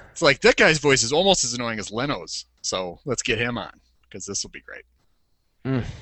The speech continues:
Speaker 1: The, um, a few years ago, I started wa-, I just, I D V R Saturday Night Live, and I can watch it in about fifteen minutes.
Speaker 2: Sure.
Speaker 1: 'Cause you start to watch it, well, that's, this skit's gonna be awful, this skit's gonna be awful. Oh,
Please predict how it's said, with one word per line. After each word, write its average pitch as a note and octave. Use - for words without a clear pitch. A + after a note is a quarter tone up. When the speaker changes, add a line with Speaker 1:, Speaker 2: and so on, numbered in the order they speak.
Speaker 1:
The, D3+
um, C3
a C3
few A3
years F#3+
ago, B2+
I A#2+
started B2+
wa-, A#2
I A#2+
just, C#3
I B2+
D C3+
V E3
R B2+
Saturday A2+
Night G2+
Live, F2+
and A#2+
I A#2
can A#2
watch B2
it C3
in B2+
about A#2
fifteen A2+
minutes. -
Speaker 2:
Sure. C#3+
Speaker 1:
'Cause C3
you C3
start D#3
to D3+
watch B2+
it, A2+
well, B2
that's, -
this B2
skit's -
gonna G#2+
be G2+
awful, F#2
this G#2
skit's -
gonna F2
be F2
awful. F2
Oh, F3